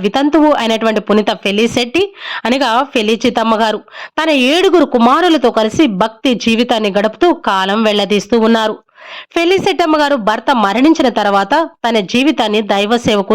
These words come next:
సమర్పించుకున్నారు. అలా ప్రార్థనకు మరియు పుణ్యక్రియల కొరకు ఆమె జీవితాన్ని అంతా కూడా సమర్పించుకొని పుణ్యక్రియలలో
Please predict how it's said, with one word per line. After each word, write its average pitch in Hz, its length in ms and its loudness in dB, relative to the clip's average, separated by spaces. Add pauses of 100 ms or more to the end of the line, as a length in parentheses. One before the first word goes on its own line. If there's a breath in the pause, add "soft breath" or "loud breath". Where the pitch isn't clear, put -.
(120)
సమర్పించుకున్నారు. 214 880 0 (520 loud breath)
అలా 294 160 -2 (280)
ప్రార్థనకు 226 640 0 (160)
మరియు 262 240 2 (160)
పుణ్యక్రియల 277 720 4
కొరకు 240 260 2 (140)
ఆమె 202 180 2 (140)
జీవితాన్ని 226 560 0
అంతా 226 280 -2
కూడా 214 140 2 (100)
సమర్పించుకొని 226 760 0 (420 loud breath)
పుణ్యక్రియలలో 262 800 2